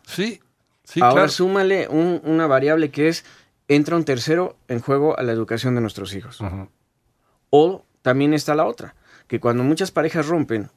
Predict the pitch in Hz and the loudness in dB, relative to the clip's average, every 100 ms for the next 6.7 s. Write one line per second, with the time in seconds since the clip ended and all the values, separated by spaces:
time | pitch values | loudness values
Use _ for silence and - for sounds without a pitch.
0 | _ _ - 113 - 135 160 160 147 143 | _ _ -8 -6 -2 0 2 2 0 0
1 | 135 143 113 117 139 180 147 147 143 127 | -2 -4 -10 -2 0 0 0 -2 -2 -4
2 | 135 131 - 131 123 104 107 110 95 - | -6 -6 -6 -6 -6 -4 -2 -2 -4 -14
3 | _ _ _ - 107 101 - 107 101 98 | _ _ _ -4 -4 -4 -8 -6 -4 -4
4 | 92 - _ _ 98 101 107 131 135 135 | -6 -10 _ _ -6 -2 0 0 0 -2
5 | 123 113 104 104 117 131 123 123 127 127 | -4 -4 -6 -4 -2 -2 -2 -4 -4 -6
6 | 110 101 104 123 139 135 | -6 -6 -4 -2 -2 -2